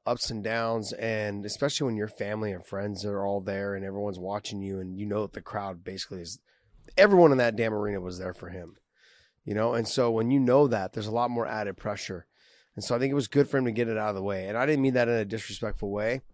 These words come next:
but there's a lot of emotions that go on. And when you hear, when you hear the damn announcer go a split decision, your, your life flashes before your eyes. You're like,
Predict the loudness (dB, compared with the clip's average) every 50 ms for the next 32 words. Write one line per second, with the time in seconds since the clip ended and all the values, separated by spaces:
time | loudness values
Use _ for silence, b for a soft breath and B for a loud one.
0 | -20 -12 -10 -6 -2 0 2 2 4 6 6 6 6 6 4 2 4 4 4 4
1 | 4 2 0 0 0 -2 -4 -2 0 0 2 2 2 2 2 2 0 0 0 2
2 | 2 2 2 2 4 4 6 4 4 0 -6 -16 _ _ _ _ _ _ _ _
3 | _ -4 -2 0 0 0 -2 0 0 2 4 4 4 4 2 -2 -2 -2 0 0
4 | 2 0 0 -2 -2 -4 -4 -2 -2 -4 -4 -4 -2 0 0 0 0 0 -4 -2
5 | -2 -4 -4 -4 -6 -6 -4 -4 -4 -2 -2 0 -2 -2 -2 -6 _ _ _ _
6 | _ _ _ _ 2 4 4 4 4 2 -4 -6 -2 0 2 2 2 2 2 4
7 | 4 4 4 2 -2 -2 -2 -2 -2 -4 -6 -8 -10 -10 -10 -10 -10 -8 -8 -6
8 | -6 -6 -8 -8 -10 -12 -14 -16 -16 -10 -6 -6 -4 -4 -6 -10